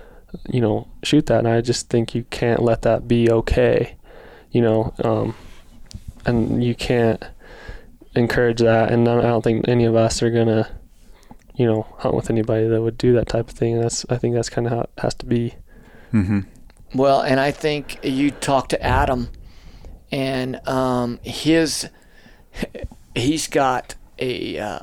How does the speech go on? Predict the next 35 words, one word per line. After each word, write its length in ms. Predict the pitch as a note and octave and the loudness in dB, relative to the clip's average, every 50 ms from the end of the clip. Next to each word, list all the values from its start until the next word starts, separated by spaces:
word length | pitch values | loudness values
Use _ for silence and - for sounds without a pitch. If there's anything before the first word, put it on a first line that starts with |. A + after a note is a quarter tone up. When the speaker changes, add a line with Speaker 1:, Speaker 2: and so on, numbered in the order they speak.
| - - - - | -14 -18 -16 -12
Speaker 3:
uh, 180 | - A2+ - - | -10 -10 -10 -10
you 140 | - D3 C#3 | -10 -10 -10
know, 180 | A2 G#2+ G2+ G#2 | -10 -10 -10 -10
Nebraska, 720 | - A2+ A2+ A#2 A#2+ G#2+ A#2 B2 C3 C3+ - - - A#2 | -8 -6 -4 -4 -2 -2 0 0 0 0 -2 -4 -6 -8
he's 220 | A2+ - A2+ G#2+ - | -8 -8 -8 -8 -8
got 300 | - A#2+ A2 G#2+ - - - - - - - - | -8 -8 -8 -8 -10 -12 -16 -20 -20 -20 -18 -8
property, 460 | - B2 A#2 A#2+ - - A#2 A#2+ C3+ | -6 -4 -4 -4 -6 -6 -6 -4 -4
and 100 | C#3 C#3+ | -4 -4
it's 280 | - - - - - - | -6 -8 -8 -10 -8 -4
right 240 | B2+ A#2 A#2 B2 B2 | -2 0 2 2 2
up 120 | A#2+ - | 0 -2
against 240 | - A#2+ A2 - - | -4 -8 -8 -6 -8
some 100 | - G#2+ | -8 -6
public. 420 | - - A#2 A2+ A2+ G2+ - - - - - - - - - - - - - - - - | -6 -6 -6 -6 -8 -10 -12 -14 -18 -20 -20 -20 -20 -18 -18 -18 -18 -20 -20 -20 -14 -8
And 500 | - B2 A2+ A2+ A2+ A2+ A2+ A2+ A2+ - - - - - - - - - | -4 -4 -2 -2 -4 -4 -6 -6 -8 -10 -14 -18 -20 -20 -20 -20 -20 -12
if 200 | - - A2 - | -8 -8 -8 -6
you 140 | - C#3 D#3+ | -4 -4 -2
walk 440 | D3+ C3 B2+ B2+ B2+ C3 - - - | 0 0 0 0 0 -2 -4 -6 -8
that, 800 | B2 A#2+ A2+ A2+ A#2 A#2 A2+ - - - - - - - - - - | -6 -6 -6 -6 -6 -8 -8 -10 -12 -12 -10 -8 -6 -6 -8 -8 -10
that 160 | - - - | -12 -12 -12
would 140 | - - - | -12 -12 -10
be 100 | - G2 | -10 -10
the 160 | - - - - - | -10 -10 -12 -14 -14
east, 520 | - - - - - - - - - - - - | -14 -12 -10 -10 -8 -8 -8 -8 -10 -14 -12 -8
northeast 640 | A#2+ A#2+ B2 C3 - - B2+ A#2 - - - - - | -6 -4 -4 -6 -6 -8 -8 -8 -8 -8 -8 -10 -10
corner 360 | - - C#3 C3 C3 B2+ B2+ | -10 -8 -8 -6 -6 -6 -8
of 140 | B2 A#2 - | -8 -8 -10
his 140 | - - - | -12 -12 -10
property, 540 | - - - A#3 A3+ - - A2+ A2+ A#2+ - - - | -6 -6 -4 -4 -6 -6 -8 -10 -10 -10 -12 -8 -2
Speaker 2:
Yep. 180 | A2 G2+ G2 - - - - | -2 0 0 -2 -4 -10 -8
Speaker 3:
there's 480 | A#2 B2 C3 C3 B2+ - - - - - - - - - | -2 0 2 2 2 0 -4 -8 -12 -14 -18 -20 -16 -10
tree 240 | - - - A2 | -6 -2 0 2
Speaker 2:
Yep. 80 | G2+ G2 | 2 0
Speaker 3:
stands 600 | - - - C3 A#2 A2+ A2+ A2 A2 - - - - - - - - - - - - | 0 -2 -4 -4 -4 -4 -6 -8 -8 -10 -10 -12 -14 -20 -20 -20 -20 -20 -20 -12 -2
within 500 | C3 C3+ C3+ - C#3 C3 B2+ A#2+ G#2+ | 0 0 0 2 0 0 2 0 0